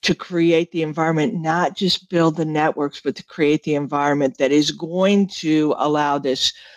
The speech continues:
free and flowing, quick turnaround, introduction of new capabilities into an environment that is both secure and resilient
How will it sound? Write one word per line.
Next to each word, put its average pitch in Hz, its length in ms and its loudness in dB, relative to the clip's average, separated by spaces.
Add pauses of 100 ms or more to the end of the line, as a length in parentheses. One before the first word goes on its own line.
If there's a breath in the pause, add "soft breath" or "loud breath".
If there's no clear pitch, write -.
(140 loud breath)
free 170 380 0
and 156 140 0
flowing, 151 580 0 (220 soft breath)
quick - 520 -2
turnaround, 156 880 -2
introduction 160 840 0
of 139 180 0
new 147 200 2
capabilities 135 1040 0 (600 loud breath)
into 175 840 2
an 156 100 0
environment 143 720 0
that 90 200 0
is 147 280 2
both 147 320 0
secure - 580 0
and 156 300 -2
resilient 143 800 2